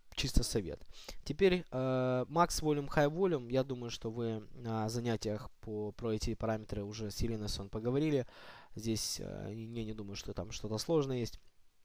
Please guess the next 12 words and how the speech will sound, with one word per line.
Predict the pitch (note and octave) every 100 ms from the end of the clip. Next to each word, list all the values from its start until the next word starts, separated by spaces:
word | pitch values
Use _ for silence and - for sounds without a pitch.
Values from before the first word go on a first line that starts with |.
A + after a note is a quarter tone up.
| - _ _ _ - - -
Вот, | A2+
bid | G2+ D3+ D#3+
volume | C#3 B2+ D3 F3 - - - -
и, | A#2 -
э, | - A2+ A2+ A2+ A2+ A2+ A2+ A2 A2+
колонка, | B2 C#3 C#3 A#2+ G2+
вот | A2+ A#2+
этот | A#2 - - _ - - - _ - -
первый | B2 A2 G2+
блок. | G#2 C#3 D#3 - - - - - _ - - _ _ _ _ - - - - - -
Bid | C#3 F#3
volume, | D#3+ E3 D#3 D3+